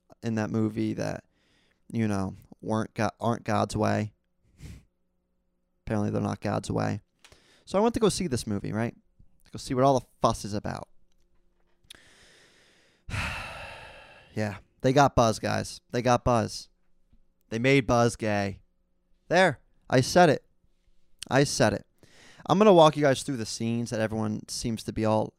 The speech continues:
you know, up in arms about. Um, so basically, about twenty minutes into the movie, right?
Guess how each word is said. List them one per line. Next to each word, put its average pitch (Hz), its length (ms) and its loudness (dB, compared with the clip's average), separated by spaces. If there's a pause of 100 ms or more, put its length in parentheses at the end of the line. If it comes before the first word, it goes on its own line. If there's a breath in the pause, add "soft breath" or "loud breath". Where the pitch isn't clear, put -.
you 113 100 -8
know, 101 260 -8 (680)
up 120 160 0
in 110 80 -4
arms 110 300 -2
about. 87 340 -12 (720 soft breath)
Um, 113 460 2
so 135 140 -2
basically, 120 880 0 (1500)
about 113 400 2
twenty 170 360 2
minutes 120 340 2
into 107 240 -4
the 104 80 -4
movie, 104 420 -2
right? 107 360 -4